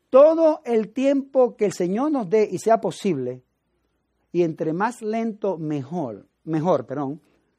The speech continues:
para entender estas verdades en su palabra. Presten atención a esta carta, versículo por versículo, para que usted sea la iglesia que Cristo quiere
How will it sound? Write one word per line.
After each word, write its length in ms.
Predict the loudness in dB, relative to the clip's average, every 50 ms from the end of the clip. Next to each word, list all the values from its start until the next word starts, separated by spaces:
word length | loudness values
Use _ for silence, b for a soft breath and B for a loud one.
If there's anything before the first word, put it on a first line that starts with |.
| _ _ _ _ _ _
para 240 | _ 0 2 2 2
entender 680 | 0 -2 0 0 0 0 0 4 4 6 6 4 2 -6 -14 _ _ _ _ _ _ _ _ _ _ _ _ _ _ _ _ _ _ _ _ _ _
estas 420 | _ -2 -2 -2 0 -2 -2 0 2
verdades 640 | 0 0 2 2 2 2 2 0 -2 -6 -8 _ _ _ _ _ _ _ _ _ _ _ _ _ -20 _ _ _ _ _
en 100 | -18 -16
su 140 | -16 -12 -10
palabra. 460 | -8 -8 -8 -10 -14 -18 -20 -20 _ _ _ _ _ _ _ _ _ _ _ _ _ _ _ _ _ _ _ _ _ _ _ _ _ _ _ _ _ _ _ _ _ _ _ _ _ _ _
Presten 360 | -2 -2 -2 -2 -4 -6 -8
atención 500 | -8 -8 -8 -10 -10 -10 -8 -8 -6 -6
a 40 | -8
esta 160 | -10 -12 -12
carta, 400 | -10 -8 -10 -10 -12 -20 _ _ _ _ _ _ _ _ _ _ _ _ _ _ _ _ _ _ _ _ _ _ _
versículo 580 | -6 -6 -6 -6 -8 -10 -6 -4 -4 -4 -4
por 140 | -4 -6 -6
versículo, 580 | -6 -8 -8 -10 -10 -10 -10 -10 -14 -20 -20 -20 _ _ _ _ _ _ _ _ _ _ _ _ _ _ _ _ _ _ _ _ _ _ _ _ _ _ _ _ _ _ _ _ _ _ _ _ _ _ _ _ _ _ _ _ _ _ _ _ _ _ _ _ _ _ _ _ _ _ _ _ _ _
para 200 | -2 -2 -2 -4
que 80 | -6
usted 260 | -10 -12 -10 -10 -12 -10
sea 220 | -8 -6 -6 -4
la 120 | -4 -4
iglesia 580 | -4 -4 -6 -6 -6 -6 -8 -8 -10 -12 -12 -12
que 200 | _ -12 -12 -12
Cristo 500 | _ _ -10 -10 -10 -10 _ -12 -12 -12 _
quiere 540 | _ -6 -4 -4 -4 -4 -8 -14 -20 _